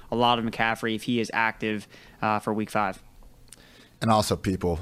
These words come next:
Speaker 2: you make sure you tune in to our show. Friday night, we re-, re-, gets released Friday night or Saturday morning, but we're always live Friday afternoons, I think four P M E T. So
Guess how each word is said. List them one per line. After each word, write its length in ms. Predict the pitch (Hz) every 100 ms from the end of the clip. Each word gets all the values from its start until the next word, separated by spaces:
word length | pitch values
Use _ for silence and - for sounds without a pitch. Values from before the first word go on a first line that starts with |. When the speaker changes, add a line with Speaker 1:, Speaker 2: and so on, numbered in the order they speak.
| 95
Speaker 2:
you 160 | 98 107
make 180 | 139
sure 320 | - 131 101 92
you 80 | 104
tune 260 | - 117 95
in 160 | 90
to 240 | - 98 90
our 120 | 92
show. 340 | - 123 123 - - -
Friday 340 | - 233 247 190
night, 240 | 175 185 -
we 220 | 127 127
re-, 180 | 107 110 - 113
re-, 260 | - 110 120 -
gets 220 | 120 -
released 260 | 95 95
Friday 260 | - 92 90
night 200 | 90 87
or 120 | 87
Saturday 360 | 85 101 95 90
morning, 300 | 90 90 90
but 140 | 95
we're 100 | 92
always 280 | 107 135 113
live 320 | 131 127 120
Friday 580 | - - 135 135 131 127 -
afternoons, 640 | 127 120 135 123 117 110
I 60 | 117
think 120 | -
four 280 | - 123 120
P 240 | - 120
M 180 | 120 117
E 140 | 107
T. 240 | 113 95 95
So 300 | - 90